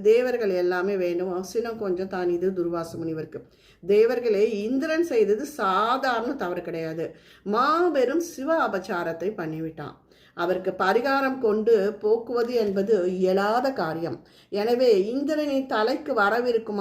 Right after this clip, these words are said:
ஆபத்து அவன் முடியளவே செய்ய-, சென்று விடுவ கடவுது அப்படின்றாரு. தலைக்கு வ-, சிரசை வெட்டாம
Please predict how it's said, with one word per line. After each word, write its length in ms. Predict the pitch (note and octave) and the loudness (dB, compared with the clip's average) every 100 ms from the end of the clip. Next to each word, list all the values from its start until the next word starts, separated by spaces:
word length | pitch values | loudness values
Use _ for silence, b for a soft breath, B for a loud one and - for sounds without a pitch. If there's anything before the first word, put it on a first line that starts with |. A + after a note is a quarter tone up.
| F#3 | 0
ஆபத்து 500 | F#3 G3+ G#3+ G#3+ A#3+ F3+ F#3+ F#3+ B B - | 0 0 -2 -2 0 2 0 -8 B B -2
அவன் 280 | G#3 A3+ B3 | 2 2 2
முடியளவே 760 | C#4+ D#4+ D#4+ D4 C4 B3 B3 C4 | 2 2 2 2 2 4 4 4
செய்ய-, 460 | - G#3 G3+ G3 F#3+ B B | -2 0 0 0 -4 B B
சென்று 400 | - A#3+ C4 C#4 | -2 0 0 -2
விடுவ 300 | C4 A3 F#3+ F3 | 0 2 2 0
கடவுது 540 | - F3+ F3 F3 F#3 F#3+ - | 0 0 2 2 4 4 2
அப்படின்றாரு. 600 | E3+ E3 E3 F3 E3 D#3 - | -2 -2 0 0 -2 -6 -6
தலைக்கு 400 | F#3+ G#3 A#3+ B3 | -2 -2 -2 -2
வ-, 140 | G#3 | -2
சிரசை 380 | - F#3 A3 A#3+ | -2 -4 -4 -2
வெட்டாம 480 | A3 - G3+ F#3 F#3 | -2 -2 -4 -2 -2